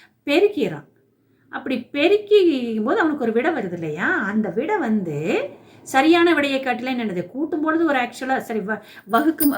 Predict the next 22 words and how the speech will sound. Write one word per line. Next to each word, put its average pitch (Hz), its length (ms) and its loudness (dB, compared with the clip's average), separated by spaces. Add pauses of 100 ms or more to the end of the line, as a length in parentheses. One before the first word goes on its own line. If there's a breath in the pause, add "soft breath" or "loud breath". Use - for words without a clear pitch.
வகுக்க 320 380 6
சொன்னதுக்கு 269 360 6
போலாம் 285 280 4
பெருக்கிடுறான். 285 520 4 (460 soft breath)
அப்ப 254 120 4 (120)
அந்த 220 240 4
பெருக்கின 359 400 4
விடை 269 160 6 (140)
எப்படி 330 200 2 (100)
இருக்குதுன்னா, 185 460 -4 (240)
சரியான 302 480 6
விடையை 254 320 4
காட்டிலும்னா 233 520 2
என்ன 220 120 2 (120)
அர்த்தம், 214 440 -2 (480 loud breath)
வகுக்கும் 262 440 6
போது 294 260 4
கிடைக்கிற 208 340 0
விடையை 180 300 -4
விட 233 120 0 (180)
எழுபது 269 360 6
அதிகமா 208 300 -2